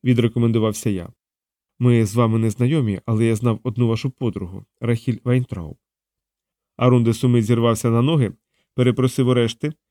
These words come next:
взяв мене під лікоть і повів геть, поки ми не знайшли порожньої кабінки під круглим вікном,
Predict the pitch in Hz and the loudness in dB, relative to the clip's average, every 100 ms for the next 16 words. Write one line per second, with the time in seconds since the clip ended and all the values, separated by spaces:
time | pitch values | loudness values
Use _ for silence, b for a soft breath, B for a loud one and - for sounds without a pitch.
0 | _ _ 120 131 175 143 131 127 110 - | _ _ -4 0 0 0 2 2 2 -2
1 | 120 107 110 110 151 - _ _ 214 160 | -4 -2 -2 -2 -6 -6 _ _ -4 0
2 | 143 156 117 101 - _ _ 131 127 131 | 0 2 0 -2 -8 _ _ -4 0 2
3 | 123 110 120 113 131 113 123 117 120 113 | 2 0 -2 -2 -2 0 0 0 0 -2
4 | 113 123 170 - 104 - _ 123 - 131 | -2 -2 -2 -2 -6 -8 _ -6 -2 0
5 | 113 120 113 123 - 165 | 2 0 -2 -6 -4 -6